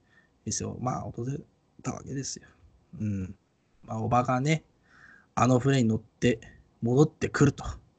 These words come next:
Speaker 2: うん。
Speaker 1: いいですね。春のおぼろ月に照らされて、おばは何歳の姿になっているだろうか。
Speaker 2: うん。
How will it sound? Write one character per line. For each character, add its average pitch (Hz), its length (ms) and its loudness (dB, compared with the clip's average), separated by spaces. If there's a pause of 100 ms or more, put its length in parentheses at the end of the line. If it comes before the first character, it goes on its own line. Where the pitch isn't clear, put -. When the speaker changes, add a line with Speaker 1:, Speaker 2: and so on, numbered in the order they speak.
(380)
Speaker 2:
う 131 40 0
ん。 101 340 2 (680)
Speaker 1:
い 110 80 -12
い - 20 -10
で - 100 -12
す - 140 -8
ね。 147 100 2
春 113 280 0
の 113 160 -2
お 120 40 -2
ぼ 147 140 0
ろ 165 120 6
月 156 220 -2
に 156 140 2
照 143 120 2
ら 143 100 6
さ 143 120 2
れ 143 120 4
て、 147 160 2
お 143 100 6
ば 170 120 10
は 226 180 10
何 226 260 4
歳 240 300 0
の 233 120 2
姿 226 380 6
に 214 120 2
な 214 100 6
っ 214 60 -4
て - 200 2
い 185 100 8
る 190 80 4
だ 180 140 6
ろ 175 120 2
う 175 60 -2
か。 175 220 -6 (760)
Speaker 2:
う 135 60 6
ん。 101 340 4